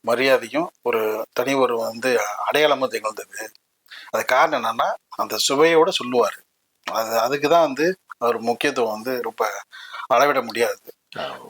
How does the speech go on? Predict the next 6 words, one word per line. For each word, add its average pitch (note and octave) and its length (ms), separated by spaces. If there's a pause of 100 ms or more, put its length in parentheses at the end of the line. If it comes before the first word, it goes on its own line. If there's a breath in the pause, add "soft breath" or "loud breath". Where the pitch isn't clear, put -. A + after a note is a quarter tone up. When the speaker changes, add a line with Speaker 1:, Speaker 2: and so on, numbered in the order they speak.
Speaker 1:
அது C#3+ 180
திருக்குறள் G#3+ 400
வழியாக E3 480
பல்வேறு E3+ 360
செய்திகள் F3 300
சொல்லியிருந்தாலும், B2+ 540